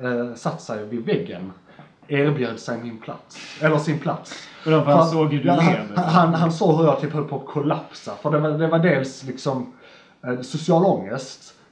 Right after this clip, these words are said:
Speaker 1: plus värmen, plus
Speaker 2: Mm.
Speaker 1: att alla är all, all up in my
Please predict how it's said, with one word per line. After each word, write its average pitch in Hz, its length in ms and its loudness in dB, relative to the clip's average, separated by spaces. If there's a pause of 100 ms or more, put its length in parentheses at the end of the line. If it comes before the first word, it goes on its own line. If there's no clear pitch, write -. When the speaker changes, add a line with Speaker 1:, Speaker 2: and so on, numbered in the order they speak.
(140)
Speaker 1:
plus - 420 0 (120)
värmen, 131 640 0 (240)
plus - 320 0
Speaker 2:
Mm. 135 120 -6
Speaker 1:
att - 140 -8
alla 139 320 2
är 131 220 -2
all, 135 180 -4
all 127 120 0 (300)
up - 80 -10
in 127 100 -2
my 127 120 -4